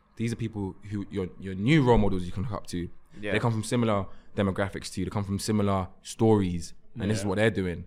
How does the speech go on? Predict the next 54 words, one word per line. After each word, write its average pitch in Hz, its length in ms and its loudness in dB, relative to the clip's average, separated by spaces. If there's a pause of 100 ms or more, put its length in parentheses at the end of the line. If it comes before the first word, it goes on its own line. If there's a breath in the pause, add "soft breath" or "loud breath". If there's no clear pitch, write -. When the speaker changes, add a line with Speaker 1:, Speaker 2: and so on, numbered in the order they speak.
(220)
Speaker 1:
Make 120 220 2
track, - 300 -2
make 113 240 0
track - 380 -2
be 104 100 -2
attractive. 95 460 -4
'Cause 101 100 -2
not 147 140 0
everyone 143 240 0
can 120 80 -6
be 113 80 0
a - 20 -6
footballer. 82 380 -8 (340)
Speaker 3:
Yeah. 107 160 -6 (380)
Speaker 1:
Not 104 160 0
everyone 104 220 0
can 98 100 -6
be 98 100 -2
a 92 60 -2
boxer. 95 260 -6
Not 92 100 -4
everyone 101 200 -2
can 98 120 -4
do 98 120 -2
all 98 80 -2
these 92 140 -8
things. 92 340 -4 (300 soft breath)
So - 140 -2
it's 98 140 -2
like, 98 240 -2 (160)
there's 123 180 2
a 131 60 4
lane 143 260 4
here. 95 280 0 (340)
And 101 80 -4
it's 98 140 -6
like, 92 380 -4
do - 60 -6
you 123 40 -2
know 143 60 -2
what 147 60 -6
I - 40 -2
mean? 151 120 2
I 113 40 4
just, 117 180 -6 (160 loud breath)
I - 60 -8
just 147 120 0
feel 165 120 2
like 120 80 4
there 117 80 2
hasn't 123 200 0
really 113 180 0
been 110 320 2
that 101 220 -2